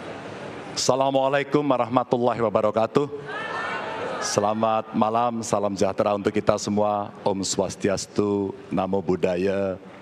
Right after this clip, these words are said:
Rahayu. Bapak Ibu yang sangat saya hormati, para hadirin pemirsa debat malam ini yang sangat saya muliakan. Saya dan Pak Mahfud mulai perjalanan pada saat pembukaan kampanye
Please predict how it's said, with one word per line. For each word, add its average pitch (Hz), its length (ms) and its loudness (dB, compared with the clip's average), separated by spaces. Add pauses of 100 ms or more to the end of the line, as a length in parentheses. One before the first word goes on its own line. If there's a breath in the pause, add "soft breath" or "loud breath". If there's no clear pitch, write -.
Rahayu. 92 480 -2 (800 loud breath)
Bapak 110 240 4
Ibu 120 320 2
yang 104 160 0
sangat 107 320 0
saya 98 80 0
hormati, 104 640 2
para 104 240 2
hadirin 101 560 0
pemirsa 98 540 0
debat 92 260 0
malam 95 320 0
ini 95 240 0
yang 90 160 0
sangat 90 320 -2
saya 95 80 2
muliakan. 92 720 0 (1200 loud breath)
Saya 113 400 0
dan 104 160 4
Pak - 160 2
Mahfud 110 400 0
mulai 104 400 2
perjalanan 101 880 0
pada 92 240 0
saat 95 240 -2
pembukaan 90 480 -2
kampanye 95 560 0